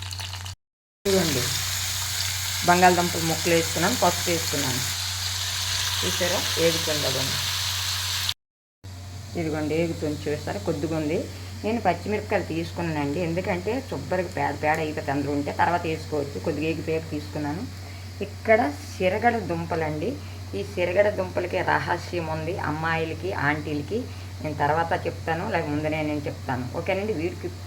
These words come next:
వీడియో మాత్రం స్కిప్ చేయకుండా చూడండి, ఎందుకంటే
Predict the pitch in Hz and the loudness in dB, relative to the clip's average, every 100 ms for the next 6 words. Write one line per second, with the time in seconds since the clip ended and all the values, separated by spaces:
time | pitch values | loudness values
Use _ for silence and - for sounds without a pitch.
0 | 147 175 196 208 190 185 220 220 - - | -4 0 4 4 6 4 2 -4 -6 -8
1 | - 247 226 190 185 180 175 180 277 - | -2 0 2 2 2 0 0 -2 -2 -4
2 | - - - 185 185 175 160 165 175 190 | -10 -10 0 4 6 6 4 2 4 4
3 | 180 165 185 | 4 2 0